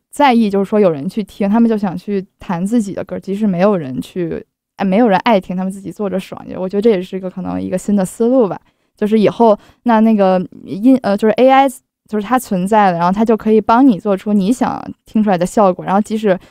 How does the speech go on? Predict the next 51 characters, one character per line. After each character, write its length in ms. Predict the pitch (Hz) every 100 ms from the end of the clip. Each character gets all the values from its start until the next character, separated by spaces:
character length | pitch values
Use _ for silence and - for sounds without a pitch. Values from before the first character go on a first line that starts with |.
| _ _
那 160 | 233
可 160 | 226 185
能 180 | 175 175
那 140 | 202
个 260 | 185 170 170 - _ _ _
真 160 | 254 262
正 200 | 247 220
听 180 | -
的 140 | 277 233
人 120 | 170
没 140 | 180
有 140 | 180 196
很 240 | 202 165
多， 280 | 175 160 151
但 220 | 196 196
是 140 | 208 190
说 320 | 190 180 185 - _
你 160 | 180
做 240 | 170 285 240
出 100 | 202
来 100 | 165
的， 120 | 170
首 160 | - 160
先 160 | 214
这 80 | 214
个 60 | 214
过 140 | 247
程 120 | 202
是 140 | 180 180
爽 220 | 170 -
的， 100 | - -
然 140 | 170
后， 240 | 202 196 - _ _ _
嗯， 560 | 196 190 180 180 175 - _ _ _ _
包 160 | - 220
括 280 | 233 240 208
就 100 | 208
是 160 | 208
像 180 | 208 214
那 160 | 208 208
种 240 | 190 160
什 140 | 185 175
么 240 | 180 180 - _ _
TikTok， 560 | 233 226 - 240 185
他 140 | 190 220
们 100 | 196
能 140 | 190
精 240 | - 294
确 180 | 294 285
地 140 | 214 196
把 180 | 180